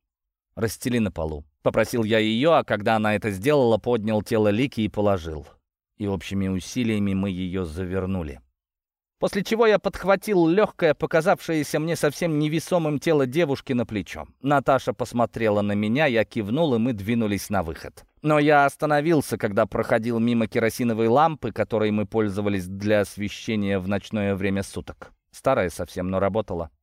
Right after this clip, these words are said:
Недолго думая, сбил ее локтем на пол, и она, естественно, разбилась. Запахло топливом. Я оторвал от савана Лики кусок, вытащил зажигалку, высек огонь, и когда хлопчатобумажная ткань загорелась,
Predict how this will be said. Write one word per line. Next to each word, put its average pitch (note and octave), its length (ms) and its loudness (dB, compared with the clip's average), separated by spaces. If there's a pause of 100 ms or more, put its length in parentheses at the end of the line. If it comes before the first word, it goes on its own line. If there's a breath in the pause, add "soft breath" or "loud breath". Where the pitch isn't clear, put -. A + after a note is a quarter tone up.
Недолго B2 500 0
думая, D3 380 0
сбил A2+ 340 -2
ее G#2+ 180 2
локтем A2 440 -2
на F3+ 120 4
пол, F3 240 -2 (140)
и E3 80 2
она, F#3 180 4
естественно, D#3 640 0
разбилась. G#2 640 0 (420)
Запахло A#2+ 560 0
топливом. E2+ 600 -8 (280)
Я A#2 200 4
оторвал C#3 420 4
от C#3 100 2
савана C#3+ 520 2
Лики C3+ 400 0
кусок, - 640 -4
вытащил B2 680 -2
зажигалку, C#3 720 0
высек B2+ 400 -4
огонь, E3 340 -2
и C#3 140 -4
когда B2+ 360 0
хлопчатобумажная A#2 920 0
ткань A#2 300 -2
загорелась, A#2+ 760 0